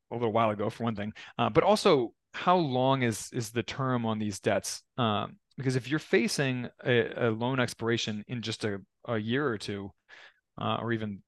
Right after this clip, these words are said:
three years, we might still be in a high interest environment then.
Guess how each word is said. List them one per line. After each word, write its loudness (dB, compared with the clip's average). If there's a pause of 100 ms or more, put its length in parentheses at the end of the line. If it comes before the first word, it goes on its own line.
three 0
years, -2 (720)
we 0
might 4
still 0
be 4
in 6
a 6
high 4
interest -2
environment 0
then. -12